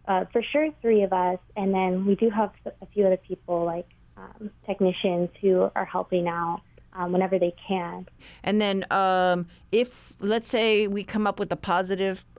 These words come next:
Speaker 2: uh, polio case here, like, you know, we saw what happened in New York, is there a way to be able
Speaker 1: Mm.
Speaker 2: to stand up the polio testing faster?
Speaker 1: If the case comes about, I think this discussion, uh, will be brought up again,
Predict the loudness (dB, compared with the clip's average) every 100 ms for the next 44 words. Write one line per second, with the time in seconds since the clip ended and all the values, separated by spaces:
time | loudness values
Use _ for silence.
0 | _ -4 -4 -6 -4 -2 0 2 2 0
1 | -2 -4 -4 -4 -6 -4 -2 -2 -4 -8
2 | -6 -6 -4 -2 -2 -2 -4 -2 -2 0
3 | -2 -2 -6 -20 -20 -6 -4 0 0 2
4 | 0 2 2 0 -2 -6 -4 -2 -2 -4
5 | -4 -10 -4 -4 -2 -2 -2 -6 -4 -6
6 | -6 -10 -20 -20 -2 -2 -2 -6 -6 -8
7 | -20 -20 _ _ _ -20 0 0 0 -12
8 | -2 -2 0 -2 -4 -4 0 0 2 -2
9 | -2 -4 -2 -4 0 0 0 0 -2 -2
10 | -18 -10 -10 -4 -2 -2 -4 -8 -8 -8
11 | -8 -2 2 2 2 0 -2 -2 -2 -2
12 | -2 -4 -6